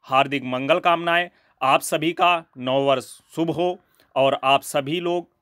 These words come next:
अपने अपने लक्ष्यों को प्राप्त करें और एक नौकरी पाएं। चलिए दोस्तों, समय को बिना वेस्ट किए हुए अपनी क्लास को शुरू करते हैं। आज का पहला क्वेश्चन है क्वेश्चन नंबर सिक्सटी वन, आचार का विलोम शब्द है।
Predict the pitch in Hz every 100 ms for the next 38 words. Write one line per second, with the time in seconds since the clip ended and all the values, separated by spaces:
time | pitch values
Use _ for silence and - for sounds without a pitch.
0 | - 135 135 143 143 139 135 135 - -
1 | 165 175 - 143 165 170 170 165 175 -
2 | _ - 123 123 - 131 135 135 127 127
3 | 156 165 170 165 170 _ _ _ _ -
4 | 170 196 208 208 - 208 214 _ _ _
5 | - - 165 190 185 190 160 147 190 190
6 | 180 - 185 185 175 190 196 135 135 139
7 | 139 160 180 - 180 180 180 185 170 185
8 | 170 180 - 131 123 160 135 147 151 208
9 | 214 196 196 180 185 175 151 - 143 139
10 | 135 123 - - 135 127 175 208 _ _
11 | _ _ _ _ 139 139 135 175 202 202
12 | 190 175 147 156 165 165 147 131 127 131
13 | 139 107